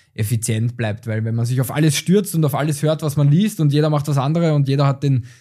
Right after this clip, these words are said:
den goldenen Schlüssel gefunden für das, was funktioniert, dann wird man mit seiner Zeit nicht sehr smart umgehen können und, äh, auch nicht viel Effizienz reinbringen. Ähm, wo mein Weg jetzt hingeht, also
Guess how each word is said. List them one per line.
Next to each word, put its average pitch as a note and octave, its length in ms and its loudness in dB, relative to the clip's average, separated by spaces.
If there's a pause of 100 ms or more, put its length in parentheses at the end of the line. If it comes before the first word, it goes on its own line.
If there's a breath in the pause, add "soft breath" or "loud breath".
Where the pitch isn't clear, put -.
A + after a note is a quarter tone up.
(280 loud breath)
den C3+ 140 0
goldenen D3 360 2
Schlüssel E3+ 340 0
gefunden D3+ 460 0
für D3+ 120 -2
das, C3+ 180 -2
was C#3+ 140 -4
funktioniert, C#3+ 520 -2
dann C3+ 220 2 (340 loud breath)
wird C#3+ 200 0
man C#3+ 320 2
mit C3+ 140 -2
seiner B2+ 240 -2
Zeit B2 280 -2
nicht B2+ 180 -2
sehr A#2+ 220 -2
smart A2 320 -4
umgehen B2+ 340 -2
können C3 300 -2
und, B2 180 -2
äh, A#2+ 380 -10
auch A#2 240 -10
nicht A#2 160 -6
viel A#2+ 160 -6
Effizienz G#2+ 600 -6
reinbringen. G2+ 580 -6 (1400 loud breath)
Ähm, C3+ 280 2 (280)
wo E3+ 100 4
mein G3 200 2
Weg F#3+ 160 0
jetzt F3+ 160 -2
hingeht, A#3 420 -2
also D#3+ 180 0